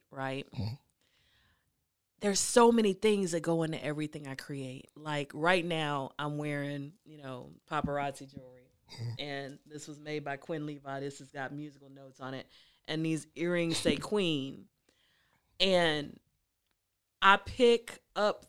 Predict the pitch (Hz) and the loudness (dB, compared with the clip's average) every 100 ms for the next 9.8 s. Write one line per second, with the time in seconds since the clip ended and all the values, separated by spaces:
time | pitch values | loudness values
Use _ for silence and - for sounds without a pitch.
0 | - 202 185 170 - 196 208 208 190 180 | -2 2 2 0 -2 -2 0 0 0 0
1 | 226 160 123 - 147 160 185 196 - 160 | 0 -2 -6 -12 -8 -2 -2 -2 -2 -2
2 | 165 - 214 214 185 - - _ _ _ | 0 0 0 0 0 -2 -10 _ _ _
3 | _ _ - 165 156 208 208 185 165 147 | _ _ -8 -2 4 6 6 4 2 0
4 | 147 143 139 131 131 135 - 139 135 160 | -2 -6 -8 -10 -12 -16 -20 _ -2 0
5 | 147 139 147 151 - - 202 202 185 180 | 0 -4 -6 -4 0 4 6 6 4 2
6 | 160 147 165 165 151 143 135 135 135 147 | 2 0 -2 0 0 -2 -4 -4 -4 -4
7 | 151 139 151 156 165 170 196 208 - 190 | -4 -4 -6 -6 -4 0 2 2 0 -2
8 | 165 160 151 - 180 170 165 165 160 151 | -2 -2 -2 -4 0 0 0 -4 -2 -2
9 | 147 - 175 165 160 151 143 - | -2 -2 0 2 2 0 -4 -10